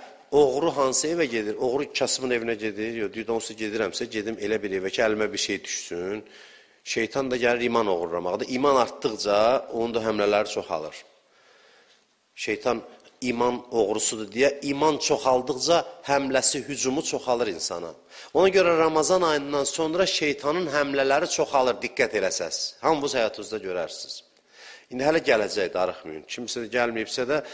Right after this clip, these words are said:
arxayın olmasın. Mən xəbər verirəm ki, yəni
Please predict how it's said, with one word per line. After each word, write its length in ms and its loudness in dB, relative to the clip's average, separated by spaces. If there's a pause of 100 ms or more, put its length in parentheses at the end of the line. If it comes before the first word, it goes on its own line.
(160)
arxayın 460 2
olmasın. 560 -2
Mən 220 0
xəbər 320 2
verirəm 300 0
ki, 200 -4 (320)
yəni 340 2